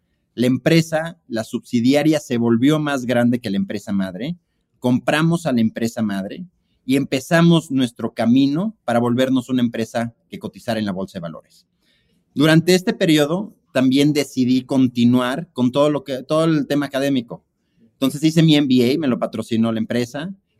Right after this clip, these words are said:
le hice el M B A en la Universidad de Hong Kong, este, con una especialidad de negocios, y le hice part-time. Ahí en la noche estudiaba, este, trataba de sacar ahora sí que el chivo del horno, y la, la verdad es que fue, fue una,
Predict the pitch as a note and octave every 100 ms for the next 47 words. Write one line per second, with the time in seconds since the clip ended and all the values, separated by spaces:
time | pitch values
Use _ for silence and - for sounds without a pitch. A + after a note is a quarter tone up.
0 | - A#2 C3 C3 B2+ B2 A#2+ A#2+ A#2 G#2+
1 | A2+ A2+ A2 C3 B2+ A#2+ B2+ A#2 A#2+ D3
2 | A3 - _ - - - A2 - C3 C#3
3 | D3+ - A#2+ A2+ A#2 B2 A#2 A#2 C3 F3+
4 | G#3 - - C3 C#3 - A#2+ - G2+ F#2
5 | G2+ A2+ A#2+ A2 G#2+ A#2+ - B2 A2 G2
6 | _ _ _ F#2+ A#2 C3+ E3 F3 E3 D#3
7 | D3+ - _ _ _ G#2 A2 - A#2 A2+
8 | A2+ C3+ C#3+ C3+ - - C3 C3+ C3 C3
9 | - A#2 C#3+ C3 A#2+ C#3+ E3 D#3+ E3+ C#3
10 | B2 A#2 B2 C#3+ C#3 C#3 C#3+ D3+ - B2
11 | C3+ C#3+ D#3 C3+ C#3 C#3 C3+ A#2 G2+